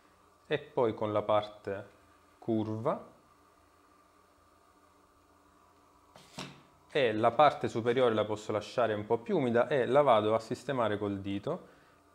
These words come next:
in questo modo qui. Pollice e indice della mano sinistra comprimono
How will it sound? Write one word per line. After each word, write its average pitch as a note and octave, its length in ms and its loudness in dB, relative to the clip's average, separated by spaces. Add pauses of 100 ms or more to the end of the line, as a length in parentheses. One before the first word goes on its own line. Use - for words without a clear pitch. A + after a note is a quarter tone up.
(760)
in G#2+ 140 -10
questo G#2 320 -6
modo G2 240 -6
qui. D3 440 -6 (920)
Pollice A2 500 0
e G#2+ 80 -2
indice G#2+ 320 -4
della G2+ 200 -2
mano G#2 640 -4
sinistra A#2+ 840 -4
comprimono A#2+ 880 -4